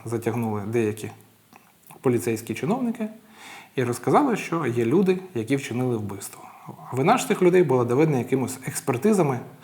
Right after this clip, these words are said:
які, на думку інших експертів, не витримують ніякої критики. І якось ця сенсація поступово затухала, затухала, затухала,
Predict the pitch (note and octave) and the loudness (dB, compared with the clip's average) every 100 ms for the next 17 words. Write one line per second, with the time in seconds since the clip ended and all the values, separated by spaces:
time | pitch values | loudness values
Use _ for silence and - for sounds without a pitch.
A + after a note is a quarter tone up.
0 | - - - - - - - - _ - | -20 -18 -18 -16 -18 -20 -20 -20 _ -4
1 | A#2+ A#2+ D#3+ D#3+ - - - - _ _ | -2 4 4 4 -2 -14 -20 -20 _ _
2 | _ _ _ _ _ _ - D3 C3+ D3+ | _ _ _ _ _ _ -6 0 2 2
3 | - C3 B2+ A2+ A#2 - G3+ B3 - G#2+ | 2 0 0 -2 -4 0 2 2 0 -6
4 | A2 A2 - F3+ E3 D#3+ A2+ B2+ C3+ C3 | -6 -4 2 4 4 0 -2 -2 -2 -2
5 | - A2 - - - - - - C3 C#3+ | -4 -10 -12 -18 -18 -20 -18 -6 0 2
6 | C3 A2 - - C#3+ C3 C3 B2+ B2 B2+ | 0 -4 -6 -4 -2 0 0 0 -2 -2
7 | A#2 A#2+ - B2+ B2 A#2 A#2 A#2 - C4 | -4 -4 -4 0 0 0 -2 -4 2 2
8 | B3 F3 B2 B2+ - A3+ A3 B2+ A2+ G#2+ | 4 2 0 -4 -2 0 0 0 -2 -4
9 | F3 F#3+ G2+ | 2 4 4